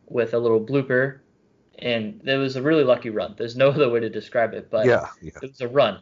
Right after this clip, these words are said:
Speaker 1: And then we stranded some more runners because there were some very, very questionable bunts. The first five batters of the inning got on base, and the next two batters bunted. And I was just scratching my head.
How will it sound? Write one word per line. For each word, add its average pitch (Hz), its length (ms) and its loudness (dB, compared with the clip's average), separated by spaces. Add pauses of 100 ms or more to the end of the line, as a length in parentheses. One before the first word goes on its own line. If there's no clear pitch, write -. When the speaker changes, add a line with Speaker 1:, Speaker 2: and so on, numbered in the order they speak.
(140)
Speaker 1:
And 131 120 -12
then 131 100 -6
we 127 80 -8
stranded 147 420 -2
some 131 140 -14
more 131 160 0
runners 117 320 -4
because 117 340 -8
there 117 100 -2
were 113 80 0
some 110 240 -8
very, 139 380 2
very 120 280 0
questionable 113 580 -6
bunts. 101 380 -6 (360)
The 131 100 -6
first 220 380 2
five 147 420 0
batters 113 340 0
of 110 60 -12
the 107 140 -6
inning 101 300 -8 (180)
got 110 180 2
on 101 160 -4
base, 82 360 -16 (480)
and 123 120 -8
the 123 60 0
next 135 300 0
two 139 120 -8
batters 110 380 0
bunted. - 680 -6 (520)
And 123 360 -2 (560)
I 139 140 6
was 170 160 2
just 156 200 -12
scratching 127 520 -4
my 117 100 -4
head. 110 280 -6